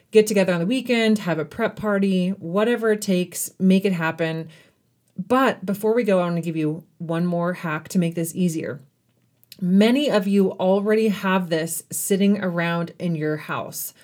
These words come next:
Utilize that crock pot. Knock off the dust, load it up with your favorite meal, set it and forget it. It's so cheesy, but it's so true. This is a great way to manage your time in the kitchen, to bulk batch your food.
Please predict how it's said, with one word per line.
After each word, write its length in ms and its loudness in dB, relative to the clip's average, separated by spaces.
Utilize 840 2
that 260 -2
crock 400 -8
pot. 320 -12
Knock 320 2
off 120 4
the 120 0
dust, 520 2
load 280 -2
it 60 2
up 120 2
with 140 -4
your 100 2
favorite 420 2
meal, 600 0
set 320 0
it 120 0
and 120 -2
forget 400 -2
it. 260 2
It's 180 -6
so 380 2
cheesy, 480 0
but 180 -2
it's 160 -2
so 300 2
true. 380 -2
This 200 -6
is 120 -6
a 40 -2
great 380 -2
way 220 2
to 80 -2
manage 320 -2
your 80 -10
time 240 -6
in 60 -6
the 40 -8
kitchen, 560 -2
to 100 0
bulk 260 0
batch 220 -6
your 80 -8
food. 420 0